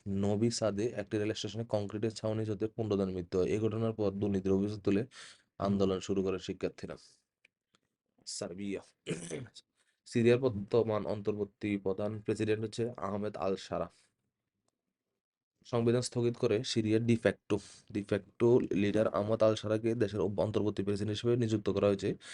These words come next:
Speaker 1: একই সঙ্গে অন্তর্বর্তী সময়ে, অন্তর্বর্তী সময়ের জন্য একটি অস্থায়ী আইন পরিষদ গঠনের ক্ষমতাও পেয়ে দেওয়া হয়েছে তাকে। সিরিয়ার রাষ্ট্রীয় সংস্থা সানা,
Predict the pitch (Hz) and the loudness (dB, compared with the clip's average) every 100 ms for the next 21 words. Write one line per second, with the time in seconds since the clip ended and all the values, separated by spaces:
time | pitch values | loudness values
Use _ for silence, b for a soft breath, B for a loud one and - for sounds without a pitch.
0 | B B - 107 117 127 131 95 117 110 | B B 2 4 4 2 2 0 0 -2
1 | 107 104 107 113 113 113 - 110 110 104 | -2 -2 -2 0 2 0 0 -2 0 0
2 | 104 113 113 117 120 117 110 117 107 - | 0 0 0 0 0 -2 0 2 0 2
3 | 113 127 - 104 104 101 101 98 113 110 | 2 2 2 -2 0 2 0 0 -2 -2
4 | 110 107 110 - 104 104 107 101 101 - | -2 0 -4 -4 -4 0 0 2 0 0
5 | 101 98 98 95 98 90 87 - B B | 0 2 2 0 0 -2 -2 -8 B B
6 | B - 117 113 123 120 107 101 - - | B 2 4 6 6 8 6 6 0 2
7 | 135 131 - - 113 113 - 92 107 98 | 4 2 -2 0 0 0 0 0 0 -2
8 | - - - 95 92 | -4 -4 0 0 0